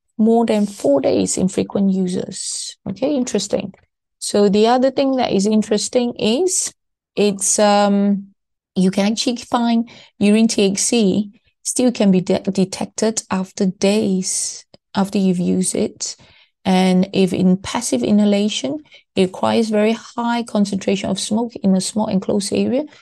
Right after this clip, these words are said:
for it to be detected in the urine. And, um, it, once you actually, uh, s-, use it, the physical and psychosocial effects start within minutes after usage, within fifteen minutes,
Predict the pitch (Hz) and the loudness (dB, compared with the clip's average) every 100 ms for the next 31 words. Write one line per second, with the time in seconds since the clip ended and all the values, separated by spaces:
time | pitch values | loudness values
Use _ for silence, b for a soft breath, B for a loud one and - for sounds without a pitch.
0 | B _ - 190 - - 190 180 185 - | B _ -2 0 0 -4 -4 -4 -4 -4
1 | 190 - - 185 180 180 190 - - 190 | -6 -6 -4 -2 -2 -4 -6 -6 -6 -8
2 | - _ _ _ _ - 185 180 185 180 | -10 _ _ _ _ -8 -2 0 2 2
3 | 185 - 190 190 185 185 _ _ _ _ | 0 0 0 2 0 -2 _ _ _ _
4 | - 160 196 254 302 294 - 208 208 202 | -6 -2 0 2 0 -2 0 2 4 4
5 | 202 - 208 202 - 226 226 226 226 226 | 2 0 -4 -4 -2 0 2 2 0 -2
6 | - - 190 190 185 - - - _ - | -4 -2 2 2 0 -2 -8 -20 _ -6
7 | - - 202 208 247 269 294 - 220 202 | -6 -4 -2 2 4 4 2 0 0 0
8 | - 240 240 247 214 - 226 214 247 - | 2 0 2 4 4 2 0 2 0 0
9 | - - - - 226 214 240 - 196 254 | -6 -10 -8 0 0 2 2 0 -2 -4
10 | 277 - - - 254 - - 196 220 214 | -4 -4 -4 0 0 0 -2 0 2 2
11 | 208 302 - - 190 - 190 190 190 - | 0 -2 -6 -6 -4 -2 0 0 0 -4
12 | 359 - 185 190 190 - 190 254 262 226 | -6 -4 -2 0 -2 -2 -4 -4 -2 -4
13 | 320 - | -4 -10